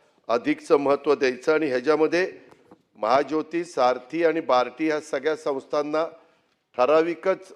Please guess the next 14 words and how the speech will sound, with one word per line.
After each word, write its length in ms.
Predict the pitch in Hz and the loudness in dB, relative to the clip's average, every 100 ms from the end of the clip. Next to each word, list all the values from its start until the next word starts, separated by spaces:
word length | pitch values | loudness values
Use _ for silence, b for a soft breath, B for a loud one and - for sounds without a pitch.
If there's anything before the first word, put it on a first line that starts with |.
| - | -4
व 200 | 147 170 | 2 2
उदाहरणार्थ 680 | 170 151 131 156 160 156 156 170 | 2 -2 2 2 2 -2 -2 -4
शंभर, 380 | - 143 131 101 - _ - _ _ _ - | 0 0 0 -4 -6 _ -20 _ _ _ -4
शंभर 460 | 160 156 165 185 | 0 0 2 2
मेरिटच्या 680 | 175 156 160 170 160 - 180 | 2 -2 -2 -2 -6 0 0
विद्यार्थी 680 | 160 151 123 156 156 151 160 | 0 -4 -2 2 2 -2 -8
विद्यार्थिनींना 1000 | 151 131 151 151 139 151 139 143 143 165 | -6 -6 -2 -2 -2 -8 -8 -8 -4 -4
पीएचडीच्या 920 | 165 - 143 139 139 123 143 131 165 | -6 -12 -8 -6 -6 -10 -14 -4 -2
बद्दलचे 760 | 160 127 107 131 131 - 160 170 - B B B | -2 -4 -4 -6 -8 -6 -8 -8 -10 B B B
कागदपत्राची 880 | 127 131 160 160 151 156 143 139 165 | 0 4 4 2 -2 -2 -4 -2 -8
त्यांची 420 | 160 131 127 - | -6 -6 -6 -8
व्यवस्थितपणे 840 | 147 117 127 147 - 156 - 147 165 | -4 -2 0 -2 -6 -8 -4 -4 -4
पूर्तता 600 | - 131 127 143 160 151 | -8 -12 -6 -6 -2 -4
असेल 580 | 131 - 180 120 - | -4 -6 -6 -6 -12